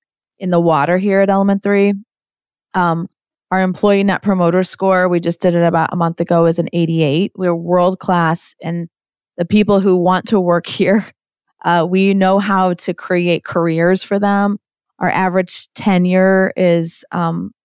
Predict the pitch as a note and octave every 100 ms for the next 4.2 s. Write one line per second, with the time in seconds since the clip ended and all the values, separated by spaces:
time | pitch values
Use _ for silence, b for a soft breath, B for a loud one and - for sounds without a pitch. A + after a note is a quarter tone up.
0 | _ - - - F#3+ F#3+ F#3+ F#3 F3+ G3
1 | G3 F#3 - E3+ E3+ - - E3+ E3+ E3+
2 | - E3+ E3+ E3+ F3 F3+ F3+ - G3 G3
3 | G3+ _ _ _ _ _ F3 F3+ F3 E3
4 | F3 G3+